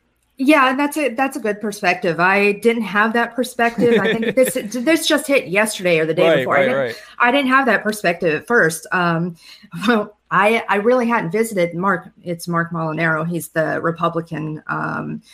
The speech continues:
Speaker 1: running for governor in New York,
Speaker 2: Ooh.
Speaker 1: and he's the sacrificial lamb because Republicans just can't win there. It's a blue state.
Speaker 2: Right.
Speaker 1: So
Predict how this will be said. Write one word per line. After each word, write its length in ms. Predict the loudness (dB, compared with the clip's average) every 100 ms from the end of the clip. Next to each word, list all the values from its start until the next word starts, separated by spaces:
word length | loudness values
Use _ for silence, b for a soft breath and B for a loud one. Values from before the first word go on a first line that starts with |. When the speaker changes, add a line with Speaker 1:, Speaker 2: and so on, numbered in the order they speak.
| B
Speaker 1:
running 220 | -2 0 0
for 100 | -2
governor 380 | -2 0 -2
in 80 | -2
New 160 | -4 -2
York, 300 | 0 -2 -2
Speaker 2:
Ooh. 40 |
Speaker 1:
and 160 | -6 -8
he's 180 | -8 -6
the 160 | -4 -2
sacrificial 640 | -2 -4 -4 -6 -6 -4
lamb 280 | -2 -2 -4
because 480 | -4 -4 -4 -6 B B -6
Republicans 580 | 0 2 0 -2 -4
just 240 | -4 -6 -6
can't 200 | -8 -6
win 200 | -6 -6
there. 220 | -4 -2
It's 140 | -4
a 40 | -4
blue 200 | -2 -2
state. 460 | -2 -2 -2 -4 -12 B -12
Speaker 2:
Right. 120 | -2
Speaker 1:
So 420 | 2 2 2 -2